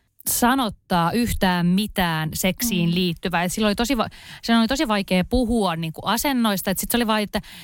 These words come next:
Speaker 1: no en, en minä tiedä, kyllä te tiedätte, miten ihmiset harrastaa seksiä. Et ehkä,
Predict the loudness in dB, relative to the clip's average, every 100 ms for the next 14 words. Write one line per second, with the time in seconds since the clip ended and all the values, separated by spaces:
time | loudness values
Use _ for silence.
0 | -6 -2 -2 -2 -2 2 2 2 2 0
1 | 0 -2 -2 0 0 0 -4 -14 -2 0
2 | 2 2 2 2 2 4 2 2 2 -2
3 | 0 0 0 -2 0 0 2 -2 -2 -2
4 | 0 0 -2 0 0